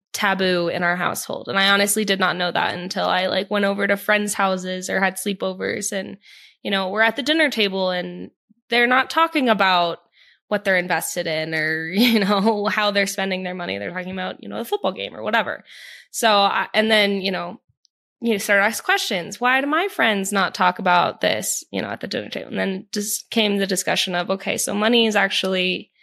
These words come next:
generally really awkward and uncomfortable to talk about. Um, but yeah, it was a completely swapped mindset in our household. Like, I remember sitting down at a pretty young age, maybe ten, and viewing, you know, sitting down at, with the annual meeting or whatever for my household, if you will,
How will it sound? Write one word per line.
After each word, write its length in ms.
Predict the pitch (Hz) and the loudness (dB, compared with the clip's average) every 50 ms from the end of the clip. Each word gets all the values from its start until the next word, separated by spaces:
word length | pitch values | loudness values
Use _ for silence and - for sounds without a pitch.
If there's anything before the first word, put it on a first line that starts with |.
| _ _ _ - | _ _ _ 0
generally 480 | - 302 302 285 262 254 254 247 240 240 | 2 2 4 4 4 4 6 4 4 4
really 480 | 226 233 226 220 208 208 214 185 - - | 4 2 2 4 4 4 2 2 0 0
awkward 460 | 208 208 196 190 - - 240 240 269 285 | 2 4 4 4 2 0 2 2 2 2
and 120 | 294 285 | 2 0
uncomfortable 560 | 269 262 233 214 180 196 - 202 202 208 226 | 0 -2 -2 -4 -8 -8 -8 -10 -8 -8 -8
to 80 | 220 233 | -8 -6
talk 300 | 220 202 175 175 - - | -4 -4 -4 -4 -4 -6
about. 360 | 190 190 190 208 240 269 - _ - - - - - - - _ - | -4 -2 0 0 0 -2 -6 _ -20 -20 -20 -20 -20 -20 -20 _ -2
Um, 640 | - 220 214 208 202 196 196 190 190 180 185 196 196 | 0 2 4 4 4 4 4 2 0 -2 -4 -6 -4
but 140 | - 220 208 | -2 -2 0
yeah, 160 | 214 240 233 | 2 2 2
it 20 | 226 | 2
was 140 | 220 208 | 0 -2
a 60 | 226 220 | -4 -8
completely 880 | - - 226 226 214 - - - 247 254 285 359 - 269 240 214 202 | -8 -6 -6 -6 -6 -6 -6 -4 0 0 0 0 0 0 0 0 0
swapped 560 | 196 - - - 202 196 208 214 214 - - | 0 -2 -2 0 2 4 4 2 2 0 -6
mindset 480 | - 208 196 190 196 214 214 - 196 185 | -4 -2 0 0 0 -2 -2 -2 -2 0
in 120 | 180 175 | 0 0
our 140 | 180 180 190 | 0 0 -2
household. 440 | 196 196 185 185 - - 196 196 190 | 0 0 -2 -2 -2 -4 -4 -2 -2
Like, 140 | 185 175 175 | -2 -2 0
I 140 | - - 208 | 0 0 2
remember 400 | 233 254 247 226 220 214 196 196 | 2 2 2 2 2 2 0 0
sitting 340 | 196 - 202 190 196 196 | 0 -2 0 0 0 0
down 520 | 190 190 185 185 180 180 180 170 - - - _ _ _ | 0 2 2 4 4 2 2 0 -2 -6 -10 _ _ _
at 80 | - 196 | -8 -6
a 120 | 196 202 - _ _ _ _ _ | -6 -8 -10 _ _ _ _ _
pretty 300 | - - 254 269 285 254 | -6 -4 -2 0 2 2
young 460 | 214 196 190 185 180 185 196 202 190 | 2 2 4 4 4 4 2 2 0
age, 480 | 180 - 180 185 180 180 180 185 - | 0 0 0 0 0 -2 -2 -4 -4
maybe 380 | - 196 196 190 202 190 185 - _ _ _ _ _ _ _ _ | -4 -4 -4 -2 -4 -6 -6 -10 _ _ _ _ _ _ _ _
ten, 760 | - - - - - 190 185 185 190 202 226 240 240 254 247 - | -12 -12 -8 -2 0 2 2 2 2 2 0 0 0 -2 -4 -4
and 280 | - 208 208 202 196 180 | -2 0 2 2 2 0
viewing, 640 | 190 190 196 196 202 202 202 202 202 202 202 202 - | 0 2 2 4 4 4 2 2 2 0 -2 -4 -4
you 120 | 180 190 196 | -4 -2 -2
know, 100 | 190 185 | 0 0
sitting 260 | 190 - 220 220 208 | 2 2 4 4 4
down 320 | 202 202 196 190 190 190 | 4 4 2 2 2 0
at, 220 | 196 190 185 - 202 | 0 0 -2 -2 -4
with 140 | 202 196 | -8 -6
the 120 | - - - | -6 -4 -2
annual 400 | 190 196 196 202 202 196 196 196 | 0 0 0 0 0 0 0 0
meeting 320 | 196 190 185 185 185 185 | 0 -2 -2 -2 -2 -4
or 60 | 185 | -4
whatever 400 | 185 185 180 185 185 185 180 180 | -4 -4 -4 -4 -4 -4 -4 -6
for 120 | 170 - 190 | -6 -8 -8
my 240 | 185 170 170 180 175 | -6 -4 -4 -4 -4
household, 480 | - - 220 202 - - 185 170 170 175 | -4 -4 -4 -4 -2 -2 -2 -2 -2 -2
if 160 | 170 - - | -6 -8 -8
you 80 | 185 175 | -10 -6
will, 280 | 175 165 165 170 175 | -4 -4 -4 -4 -6